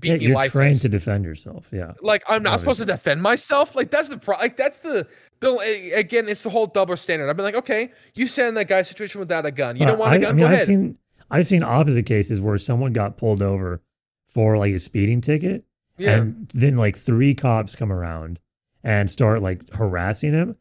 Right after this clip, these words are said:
Speaker 2: And the one woman cop pulled out her gun, right? When he had both hands on steering wheel still. He
Speaker 1: Yeah.
Speaker 2: wasn't doing, he had both hands on the steering wheel. She pulled
Speaker 1: Yeah.
Speaker 2: out her gun and pointed it at his face.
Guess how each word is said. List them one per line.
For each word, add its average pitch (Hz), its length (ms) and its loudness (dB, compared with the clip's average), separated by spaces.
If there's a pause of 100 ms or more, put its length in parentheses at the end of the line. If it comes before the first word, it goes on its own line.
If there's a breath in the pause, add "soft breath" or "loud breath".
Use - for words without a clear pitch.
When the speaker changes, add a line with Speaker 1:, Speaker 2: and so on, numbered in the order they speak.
(240 soft breath)
Speaker 2:
And 135 200 2
the 120 80 4
one 117 380 2
woman 165 300 2
cop 90 360 -4 (360)
pulled 175 280 4
out 180 220 2
her 156 160 0
gun, 110 640 2 (680)
right? 120 460 2
When 170 160 2
he 185 120 4
had 151 160 4
both 190 220 4
hands 180 440 0
on 151 100 2
steering 190 340 -2
wheel 92 200 -4
still. - 320 -12 (240 soft breath)
He - 160 0
Speaker 1:
Yeah. 143 40 6
Speaker 2:
wasn't 160 280 2
doing, - 160 2 (160 soft breath)
he 165 100 0
had 113 160 2
both 180 300 4
hands 160 240 4
on 156 80 4
the 135 40 0
steering 156 220 0
wheel. 95 120 -4 (200 soft breath)
She - 160 -2
pulled 170 320 4
Speaker 1:
Yeah. 190 80 6
Speaker 2:
out 226 120 0
her 160 120 4
gun 127 480 2 (240 soft breath)
and 135 220 -2
pointed 165 400 4
it 170 220 4
at 123 160 0
his 104 180 -2
face. - 580 -4